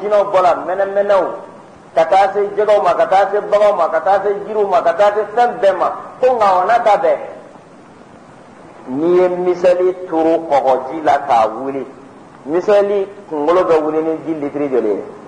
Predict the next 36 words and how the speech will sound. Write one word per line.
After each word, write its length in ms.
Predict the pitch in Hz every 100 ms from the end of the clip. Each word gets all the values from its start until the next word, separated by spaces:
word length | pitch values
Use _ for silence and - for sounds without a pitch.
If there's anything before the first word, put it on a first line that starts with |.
| - - - - - - - - -
A 60 | -
ye 60 | 135
litiri 220 | 147 156
bɔ? 120 | 147 151 - - - - - - - - - - - - -
A 60 | -
b'o 120 | 185
tilancɛ 300 | 156 151 147
bɔ? 120 | 143 147 - - - - -
Ko 80 | 196 202 190
nka 120 | 165 139 131 - -
o 120 | 156
bɛ 100 | 151
wuli 240 | 180 185 190
ni 160 | 196
min 340 | 202 202 196 175
ni 80 | 165
ye, 100 | 143
ko 160 | 147 214
ɲɔgɔnna 600 | 214 175 151 143 160 156
ma 140 | 147
na 240 | 151 139 127
ka 220 | 120 -
se 140 | 143 139
Ala 200 | 143 143
ka 180 | 120 113
hɛrɛ 240 | 113 113
ta 160 | 110 113
yɔrɔ 200 | 107 107
la 100 | - -
fɔlɔ. 180 | - - - - - - - - - - - - - - - -
Donc, 180 | 107 110
tanu 240 | 113 127
bɛ 80 | 123
Alahu 420 | 127 123 123 120
Taala 280 | 117 110 113
ye. 140 | 113